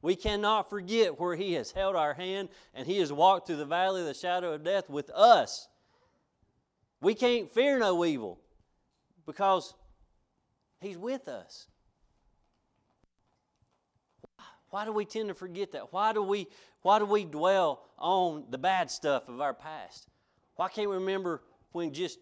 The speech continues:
Jesus was with us? He's telling us, "Don't even forget," he said, "Don't even remember the good things that happened in your past." He said, "Forget the good, forget the bad,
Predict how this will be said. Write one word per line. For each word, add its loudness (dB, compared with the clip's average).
Jesus -6
was -14
with -8
us? -14
He's -6
telling 2
us, -4
"Don't 2
even -8
forget," 2
he -2
said, -8
"Don't 2
even 2
remember -2
the -6
good 2
things -2
that -10
happened -6
in -6
your -10
past." -14
He -8
said, -4
"Forget -6
the -6
good, 2
forget -4
the -14
bad, 4